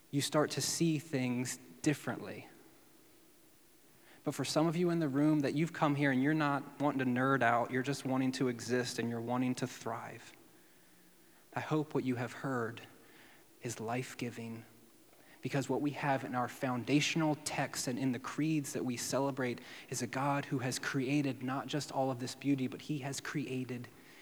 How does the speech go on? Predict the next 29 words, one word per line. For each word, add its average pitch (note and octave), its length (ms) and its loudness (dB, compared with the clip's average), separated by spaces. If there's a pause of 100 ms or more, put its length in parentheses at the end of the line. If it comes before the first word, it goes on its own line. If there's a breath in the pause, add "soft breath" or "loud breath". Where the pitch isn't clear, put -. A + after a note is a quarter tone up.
(300 loud breath)
you. - 260 -12 (2000 loud breath)
And A#2 100 -8
he B2+ 220 -6
is A2+ 100 -8
still A#2+ 720 -4 (640 loud breath)
at - 200 -8
work - 460 -8 (600 loud breath)
in A2 160 -12
your A2 220 -14
life. - 460 -8
Do A2 140 -8
not, A2+ 460 -4
do - 160 -4
not, A#2 400 -6
do A2+ 200 -6
not A2+ 500 0 (600 loud breath)
give B2 240 -4
up - 380 -4 (300 loud breath)
on A2+ 140 -6
where A#2+ 180 -2
he A#2 160 -4
is G#2+ 140 -6
taking C3 500 -4
you A2+ 260 -10 (1000 loud breath)
and B2 120 -4
where B2+ 200 -2
you A#2 220 -6
are A2 120 -6
going. A2+ 540 -8